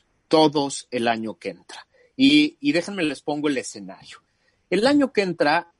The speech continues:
van a empezar a llegar las vacunas a México. Nunca en la historia de la humanidad una vacuna había sido tan deseada por la humanidad, tan necesitada.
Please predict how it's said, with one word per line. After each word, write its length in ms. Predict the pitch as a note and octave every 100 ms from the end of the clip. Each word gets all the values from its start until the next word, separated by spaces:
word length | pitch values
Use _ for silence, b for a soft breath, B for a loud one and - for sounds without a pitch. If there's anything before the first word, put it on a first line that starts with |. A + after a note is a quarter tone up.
| _ _ _ _ _
van 260 | C3 E3 F#3
a 40 |
empezar 500 | F#3+ F#3 C#3 - C#3+
a 60 | C#3+
llegar 540 | B2 A2 A#2+ E3 D#3+ _ _ _
las 420 | B2 A#2 A#2 A2
vacunas 600 | - A2 - C#3 C3+ B2
a 20 | G2+
México. 440 | F#2+ - - -
Nunca 340 | E3+ G3 C#4 D#4
en 100 | D#4
la 120 | F3
historia 500 | C#3 - D#3 D3+ D#3+
de 100 | C#3
la 100 | A2
humanidad 580 | G#2+ A2 G2+ G2+ G2 E3+ _ _ _
una 260 | C3+ E3 F3+
vacuna 640 | E3+ B2+ - D3 D3 E3+ -
había 300 | B2 B2+ C3+
sido 280 | - C#3+ C#3
tan 360 | A#2+ A2+ A2+
deseada 720 | A2 A2+ - C3+ B2 A#2+ C3
por 260 | - C3 -
la 80 | A#2
humanidad, 540 | A2+ A2+ G#2+ G#2+ A2 -
tan 260 | A#2+ A#2 B2
necesitada. 840 | A#2 - A#2 A#2+ - B2+ A#2